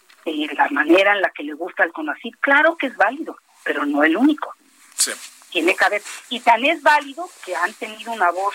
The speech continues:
Speaker 1: todo este tiempo, y ahora resulta que es la única voz, pues no,
Speaker 2: Sí.
Speaker 1: tiene que haber toda una serie, toda una variedad de opiniones, y creo que en la discusión de la ley general, y ahí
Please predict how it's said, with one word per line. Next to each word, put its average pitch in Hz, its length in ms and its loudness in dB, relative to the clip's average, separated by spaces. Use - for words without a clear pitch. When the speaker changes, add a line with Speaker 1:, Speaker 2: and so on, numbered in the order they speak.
Speaker 1:
todo 180 160 -4
este 185 200 -10
tiempo, 269 340 -2
y 170 60 0
ahora 202 160 6
resulta 220 380 -6
que 160 120 -12
es 147 80 -16
la 160 100 -2
única 160 360 -4
voz, 190 180 -2
pues - 160 -14
no, 214 400 0
Speaker 2:
Sí. - 120 -4
Speaker 1:
tiene 339 160 4
que 269 100 4
haber 208 300 0
toda 180 220 2
una 208 200 0
serie, 175 340 -8
toda 180 200 -4
una 208 160 2
variedad 165 580 -2
de 175 120 -4
opiniones, 226 580 0
y - 140 -10
creo 214 420 2
que 180 120 -6
en 165 80 0
la 151 100 0
discusión 160 560 -4
de 185 80 2
la 165 80 2
ley 170 180 0
general, 185 380 2
y 214 120 -2
ahí 285 280 -2